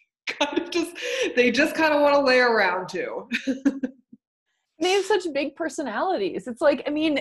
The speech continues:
Speaker 2: it's amazing right now because I keep hearing from so many people who are looking for dogs or cats that it's actually hard to find them. Like, it's hard to find
Speaker 1: Right.
Speaker 2: them in shelters, and it's hard. I mean, you know, I know br-, some breeders are, um, still breeding, but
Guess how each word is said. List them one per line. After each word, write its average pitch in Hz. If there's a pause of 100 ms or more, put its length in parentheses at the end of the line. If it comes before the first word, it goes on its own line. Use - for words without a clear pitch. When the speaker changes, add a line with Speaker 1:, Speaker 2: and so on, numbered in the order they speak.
Speaker 2:
it's 254
amazing 320
right 226
now 196
because 220
I 208
keep 277
hearing 254
from 196
so 196
many 220
people 214
who 220
are 202
looking 196
for 190
dogs 175
or 180
cats 226 (380)
that 220
it's 202
actually 254
hard 220
to 190
find 247
them. 127
Like, 156
it's -
hard 226
to 285
find 214
Speaker 1:
Right. 202
Speaker 2:
them 190
in 185
shelters, 247
and 190 (340)
it's 202
hard. 220
I -
mean, 196
you 185
know, 180
I -
know 190
br-, 180
some 185
breeders 240
are, 175
um, 170
still 180
breeding, 247
but 180